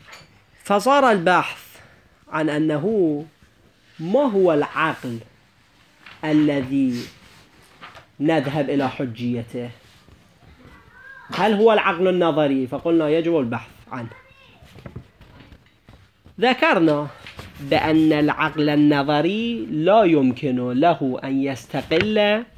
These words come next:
في إدراك الأح-، الأحكام الشرعية بدون الاستعانة بالملازم، إن ش-، اللي إن شاء الله يجي تفصيلها. أما ابتداء العقل،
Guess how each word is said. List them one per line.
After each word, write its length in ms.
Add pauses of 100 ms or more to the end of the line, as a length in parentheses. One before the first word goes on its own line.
(540)
في 200
إدراك 400
الأح-، 360
الأحكام 460
الشرعية 640 (1300)
بدون 380
الاستعانة 600
بالملازم، 560
إن 100
ش-، 260
اللي 340
إن 60
شاء 220
الله 220 (200)
يجي 240
تفصيلها. 640 (680)
أما 360
ابتداء 960 (560)
العقل، 1080